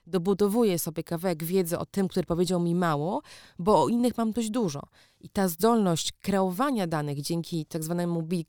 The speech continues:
data i dzięki oczywiście algorytmom, to jest to, co spowodowało, że władza, którą te firmy zyskały, przekroczyła wszystko, co sobie wyobrażaliśmy. Ona przekroczyła daleko to, to powier-, to powiernictwo, w które, e, świadomie być może wchodziliśmy, powierzając im różne sekrety.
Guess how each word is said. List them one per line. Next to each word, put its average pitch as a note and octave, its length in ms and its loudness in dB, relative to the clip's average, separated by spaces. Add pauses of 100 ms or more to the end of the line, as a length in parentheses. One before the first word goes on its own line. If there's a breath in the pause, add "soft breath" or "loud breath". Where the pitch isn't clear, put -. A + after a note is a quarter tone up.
data F#3 420 0
i C#3 120 -6
dzięki D#3 280 -6
oczywiście D#3 220 -6
algorytmom, D#3+ 600 -2 (440 soft breath)
to A3+ 160 4
jest G#3+ 160 0
to, F3 140 -2
co - 100 -6
spowodowało, F#3 500 -2
że F3 140 -2
władza, F3+ 440 0
którą D#3+ 260 -6
te D#3+ 100 -6
firmy F#3+ 320 -2
zyskały, E3+ 640 -4 (420 loud breath)
przekroczyła A#3 760 0
wszystko, - 300 -6
co - 60 -6
sobie A#3 200 -4
wyobrażaliśmy. A#3 600 -6
Ona - 160 -8
przekroczyła G3 580 -2
daleko G3 640 0
to, F#3+ 180 -2
to G3+ 100 -4
powier-, G#3 260 2 (240)
to G3 80 -6
powiernictwo, G3+ 680 -2
w - 60 -18
które, D3+ 320 -6 (460 loud breath)
e, - 320 -8
świadomie F3 340 -2
być D3 160 -8
może D3 180 -4
wchodziliśmy, D3+ 500 -4
powierzając D3+ 580 -4
im C#3+ 80 -6
różne C#3+ 180 -4
sekrety. C3+ 460 -6